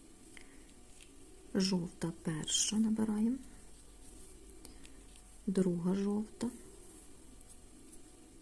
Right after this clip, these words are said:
Третя жовта. Четверта жовта. Проходимо через червону. Далі в нас йде третя червона.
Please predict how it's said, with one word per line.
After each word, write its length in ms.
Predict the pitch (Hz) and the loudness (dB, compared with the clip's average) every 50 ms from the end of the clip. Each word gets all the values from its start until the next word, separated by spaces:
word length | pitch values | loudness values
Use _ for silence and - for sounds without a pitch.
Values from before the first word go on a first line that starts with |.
| - - - - - - - - - - - - - - - - | -16 -16 -16 -16 -18 -18 -18 -18 -18 -18 -18 -18 -18 -14 -2 2
Третя 420 | 202 185 175 165 175 - - 190 | 4 4 4 2 0 -2 -2 -2
жовта. 500 | 190 - 208 208 220 - - - - 247 254 - - - - - - - - - - - - - - - - - - - - - - - - - - - - - - - - - - - - - - - - - - - - - - - - - - - - - - - - | -2 0 0 -2 -2 -4 -6 -4 -2 -2 -2 -4 -8 -14 -16 -16 -16 -16 -16 -16 -16 -16 -18 -18 -16 -16 -16 -16 -16 -16 -16 -16 -16 -16 -16 -16 -16 -16 -16 -16 -16 -16 -16 -16 -18 -18 -16 -18 -16 -16 -16 -16 -16 -18 -18 -18 -18 -16 -16 -16 -16 -16 -16 -16 -16 -8 -4
Четверта 580 | - - 233 220 - 185 175 170 - - - 175 | 0 0 0 2 2 0 0 0 0 -2 -2 -2
жовта. 420 | 180 - 170 170 180 - - - | 0 0 0 -2 -4 -4 -6 -6
Проходимо 500 | 190 - - 185 190 - 190 190 226 226 | -4 -2 -2 -2 0 2 2 4 6 6
через 360 | 220 - - 185 185 185 - - | 6 4 2 2 2 2 2 0
червону. 540 | - 202 196 185 180 180 170 170 180 190 185 - - - - - - - - - - - - - - - - - - - - - - - - - - - | 2 4 4 4 4 4 2 0 0 0 -2 -4 -8 -14 -16 -16 -18 -18 -18 -18 -18 -18 -18 -18 -18 -18 -18 -18 -18 -18 -18 -18 -18 -18 -18 -10 -2 2
Далі 280 | 190 185 185 180 185 185 | 4 6 6 6 6 6
в 60 | 185 | 4
нас 300 | 175 175 180 185 - - | 4 4 4 4 4 4
йде 300 | 175 175 - 175 175 180 - - - - - - - - - - - - - - - - - - - - - - | 2 2 2 0 0 -2 -4 -8 -14 -14 -14 -14 -16 -16 -18 -16 -16 -16 -14 -16 -16 -16 -18 -18 -18 -18 -14 0
третя 540 | - 208 196 185 175 170 - - - 202 226 - - - - - | 4 6 6 8 6 6 4 2 2 2 2 0 -2 -8 -6 -4
червона. 600 | - - - 220 214 214 208 208 208 214 226 262 | 0 4 6 8 8 8 6 6 6 6 6 6